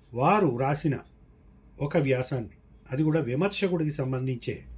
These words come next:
ఆ వ్యాసాన్ని మీకు అందిస్తాను. అక్కడితోటి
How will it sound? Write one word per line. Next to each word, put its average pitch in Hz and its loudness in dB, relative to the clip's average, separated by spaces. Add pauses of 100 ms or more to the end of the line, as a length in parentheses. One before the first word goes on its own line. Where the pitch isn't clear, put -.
(920)
ఆ 127 0
వ్యాసాన్ని 135 2
మీకు 123 -2
అందిస్తాను. 131 -2 (1500)
అక్కడితోటి 151 2